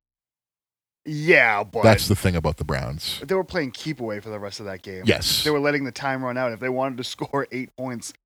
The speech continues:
Speaker 1: that's fine. That game was over in the first quarter.
Speaker 2: Y-, well, it still got a little close, too close for comfort.
Speaker 1: It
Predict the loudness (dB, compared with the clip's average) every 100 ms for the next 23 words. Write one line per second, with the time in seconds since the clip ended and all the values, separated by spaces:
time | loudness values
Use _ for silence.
0 | _ -10 -8 -6 -4 -4 -10 _ -6 -2
1 | 0 0 -4 -6 -4 -4 -6 -8 -12 -12
2 | -8 -8 -8 -12 _ -10 -10 -14 -18 -4
3 | 6 10 8 6 _ _ _ _ _ _
4 | _ 0 2 2 6 6 6 2 2 4
5 | 4 0 0 -2 -2 -2 -4 -4 0 4
6 | 2 0 -6 -4 -4 -4 -8 _